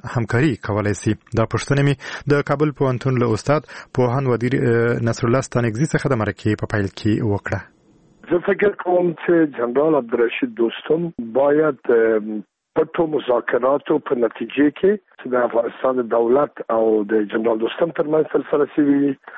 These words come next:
Speaker 2: افغانستان ته راغلی دی. ځینې شرایط باید منلي وي.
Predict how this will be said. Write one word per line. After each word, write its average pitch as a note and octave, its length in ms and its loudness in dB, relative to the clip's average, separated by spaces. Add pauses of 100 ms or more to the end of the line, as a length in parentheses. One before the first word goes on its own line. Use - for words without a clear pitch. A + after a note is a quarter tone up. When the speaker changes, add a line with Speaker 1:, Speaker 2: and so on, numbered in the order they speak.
(320)
Speaker 2:
افغانستان A2+ 560 -2
ته A#2 120 -2
راغلی G2 360 -2
دی. F2+ 140 -12 (200)
ځینې B2+ 300 0 (120)
شرایط C3 400 0
باید D#3+ 260 0
منلي E3 360 2
وي. F#3 300 2